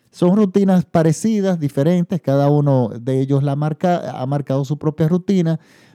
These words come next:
pero existen de esa forma. Es una vida gris que llevan, es una vida monótona,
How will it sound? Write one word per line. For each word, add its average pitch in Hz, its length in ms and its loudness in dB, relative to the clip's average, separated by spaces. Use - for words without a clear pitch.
pero 185 240 4
existen 160 840 -2
de 120 100 -2
esa 117 200 -4
forma. 95 560 -6
Es 131 220 -2
una 151 180 2
vida 139 280 2
gris 190 420 2
que 143 180 0
llevan, 165 540 2
es 131 100 -2
una 131 280 -2
vida 127 400 -2
monótona, 160 1040 0